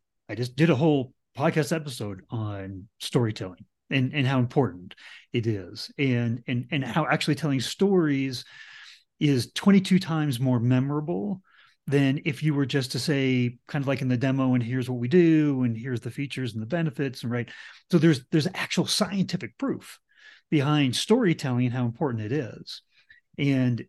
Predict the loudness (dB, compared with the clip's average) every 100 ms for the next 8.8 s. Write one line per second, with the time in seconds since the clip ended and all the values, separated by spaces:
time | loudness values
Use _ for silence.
0 | -6 -4 -2 -4 -6 -4 -2 -2 -6 -2
1 | 2 4 4 2 -2 -6 -4 -4 -6 -10
2 | -10 -16 -20 -20 _ _ _ -2 0 2
3 | 2 0 -2 _ _ _ -10 0 4 4
4 | 4 0 -4 -4 0 2 2 0 -2 -2
5 | -2 -4 -6 -6 -6 -8 -10 -6 -8 -8
6 | -10 -10 -12 -20 -20 _ _ 2 2 6
7 | 4 4 0 -4 -6 -4 2 2 2 -6
8 | -6 -10 -14 -12 -14 -14 -16 -18